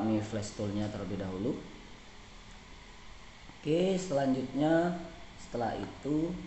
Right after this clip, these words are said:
kita masukkan filenya, teman-teman. Ya, di sini ada select, masukkan filenya. Dan selanjutnya kita cari filenya yang kita ekstrak ya.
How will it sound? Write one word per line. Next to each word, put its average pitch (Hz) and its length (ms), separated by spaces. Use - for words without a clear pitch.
kita 98 880
masukkan 151 560
filenya, 151 400
teman-teman. 123 320
Ya, - 160
di 135 80
sini 135 400
ada 110 240
select, 113 480
masukkan 113 480
filenya. 110 400
Dan 110 320
selanjutnya 113 480
kita 208 240
cari 208 240
filenya 160 640
yang 135 320
kita 120 400
ekstrak - 480
ya. 82 80